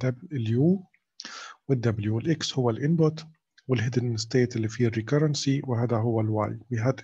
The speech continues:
هذا ببساطة هاي المعادلات. وحكينا إنه ال activation function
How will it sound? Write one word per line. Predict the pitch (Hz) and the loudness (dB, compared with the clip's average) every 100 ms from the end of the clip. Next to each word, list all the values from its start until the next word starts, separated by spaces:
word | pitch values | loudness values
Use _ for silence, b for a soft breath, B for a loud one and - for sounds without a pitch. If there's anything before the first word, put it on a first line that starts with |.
| - | 0
هذا | 135 - 139 135 | 0 2 0 2
ببساطة | 131 120 - 123 120 | 2 0 -4 -4 -2
هاي | 110 120 120 117 B B B B B 123 | -2 0 0 -4 B B B B B -2
المعادلات. | 113 107 107 110 107 107 - | 2 2 2 0 -4 -8 -8
وحكينا | - 135 151 135 127 | -6 0 0 2 0
إنه | 127 | -2
ال | 131 | -2
activation | - 127 127 - 117 | -4 0 0 0 -6
function | - 127 - 120 117 | -6 -4 -4 -4 -6